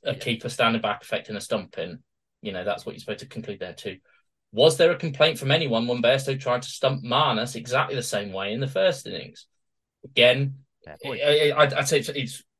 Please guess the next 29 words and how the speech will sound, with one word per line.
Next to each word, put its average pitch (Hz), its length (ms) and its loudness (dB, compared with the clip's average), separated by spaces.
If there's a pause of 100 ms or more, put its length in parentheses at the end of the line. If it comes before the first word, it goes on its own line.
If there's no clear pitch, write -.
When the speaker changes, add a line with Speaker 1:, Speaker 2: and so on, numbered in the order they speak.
(920)
Speaker 2:
a 135 60 -10
little 147 240 0
bit 147 240 -2 (460)
repetitious. 147 840 -2
We're 127 300 4 (1040)
hammering 151 320 4
home 131 220 4
the 117 60 -4
same 139 300 0
point 107 320 -2
that 107 220 -2 (120)
this 120 240 -4
is 113 80 -8
a 113 60 -6
perfectly 120 480 0
legitimate 110 540 -2
way 107 240 0
to 107 320 -4 (200)
dismiss 139 360 -6
a 143 60 -8
batsman. - 480 -6 (920)
What 156 240 6
has 143 180 -2
Johnny 143 280 0
Bairstow 139 440 4
said 117 180 0
about 107 220 -2
his 110 80 -6
dismissal? 110 600 -8